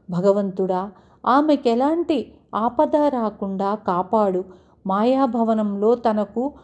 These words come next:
మునుముందు ఎలాంటి అనుభవాలు కలగనున్నాయో కదా అని ఆమె రకరకాలుగా ఆలోచించసాగింది. సేనానాయకుడు ఉగ్రసేనుడు మహారాణి సహోదరుడు. పడవవాడు వెళ్ళి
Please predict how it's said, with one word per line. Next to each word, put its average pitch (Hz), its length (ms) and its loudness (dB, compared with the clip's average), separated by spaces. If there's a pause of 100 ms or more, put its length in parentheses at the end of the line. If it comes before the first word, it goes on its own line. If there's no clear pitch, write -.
(220)
మునుముందు 294 600 0
ఎలాంటి 247 580 0
అనుభవాలు 277 720 0
కలగనున్నాయో 202 1040 -2 (100)
కదా 180 380 -4 (320)
అని 180 340 -2 (140)
ఆమె 175 340 -2 (400)
రకరకాలుగా 285 1160 0
ఆలోచించసాగింది. 180 1400 -2 (760)
సేనానాయకుడు 254 1080 2
ఉగ్రసేనుడు 220 1120 0 (380)
మహారాణి 240 840 2
సహోదరుడు. 226 880 0 (560)
పడవవాడు 233 640 4
వెళ్ళి 208 560 0